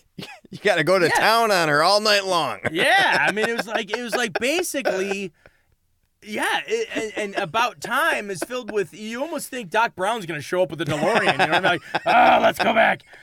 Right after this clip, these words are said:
Speaker 2: You know, like, <laughs> it's just so complex with all the rules and shit. But anyway. Uh,
Speaker 1: Yeah.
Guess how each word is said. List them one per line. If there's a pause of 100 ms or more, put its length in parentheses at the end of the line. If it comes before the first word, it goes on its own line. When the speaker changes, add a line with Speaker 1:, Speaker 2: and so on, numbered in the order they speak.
Speaker 2:
You
know,
like, (100)
<laughs>
it's
just
so
complex (380)
with
all
the
rules
and
shit.
But
anyway. (140)
Uh,
Speaker 1:
Yeah.